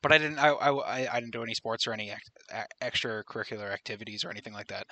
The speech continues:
So I, I would, in my, in my spare time, I'd play video games, and I learned how to record video games, and I'd make my shitty little videos with my friends and stuff like that, and I would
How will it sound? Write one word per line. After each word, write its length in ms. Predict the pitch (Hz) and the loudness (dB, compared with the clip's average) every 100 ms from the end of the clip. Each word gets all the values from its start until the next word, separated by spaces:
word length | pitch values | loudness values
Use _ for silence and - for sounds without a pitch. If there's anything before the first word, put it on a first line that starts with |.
| - - | -12 -2
So 300 | - 147 135 | 6 8 8
I, 160 | 127 - 131 | 4 0 -2
I 80 | 131 | 0
would, 120 | 127 | 0
in 100 | 127 | -2
my, 120 | 120 113 135 _ _ _ _ | -6 -6 -8 _ _ _ _
in 120 | 139 | -6
my 200 | 123 117 | -2 -2
spare 240 | 110 - 123 | 0 0 4
time, 240 | 131 120 | 4 2
I'd 100 | 113 | 0
play 120 | 127 | -2
video 240 | 113 117 117 | -2 -2 -2
games, 400 | 117 117 117 120 | -2 -4 -4 -6
and 100 | 107 | -8
I 60 | 104 _ - - - | -10 _ -20 -20 -12
learned 240 | 127 123 117 | -4 -2 0
how 100 | 113 | 0
to 60 | |
record 400 | 104 104 151 147 | -2 0 4 4
video 260 | 131 123 120 | 4 0 0
games, 420 | 120 117 120 113 | -2 -4 -4 -6
and 100 | 110 | -6
I'd 160 | 104 104 | -6 -6
make 160 | 110 - | -12 -10
my 320 | 110 107 101 98 - - - - - - | -8 -6 -6 -10 -16 -20 -20 -20 -16 -2
shitty 240 | - 131 | 2 4
little 220 | 123 123 117 | 4 2 2
videos 580 | 123 120 117 113 113 120 | 2 2 4 2 -2 -4
with 100 | 117 | -6
my 100 | 110 | -6
friends 440 | - 120 117 117 | -4 -4 -4 -6
and 60 | 117 | -2
stuff 200 | 120 - | -2 0
like 140 | 117 | 0
that, 180 | 120 120 | 2 0
and 80 | 120 | 0
I 120 | 113 | -2
would 180 | 110 | -4